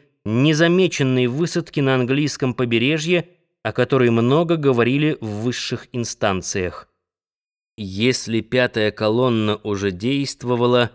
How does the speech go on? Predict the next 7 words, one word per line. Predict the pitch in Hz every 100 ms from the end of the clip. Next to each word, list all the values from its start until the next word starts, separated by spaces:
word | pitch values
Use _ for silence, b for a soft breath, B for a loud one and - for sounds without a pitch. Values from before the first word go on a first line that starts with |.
| _ _ _ _ _ -
её | 101 98 113 120 165
необходимо | 160 151 143 - 127 139 147
было | 131 139 139
как | 135 131 123
можно | 117 131 139 120 127
скорее | - 120 110 135 135 131
ликвидировать. | 123 113 113 113 139 123 92 80 -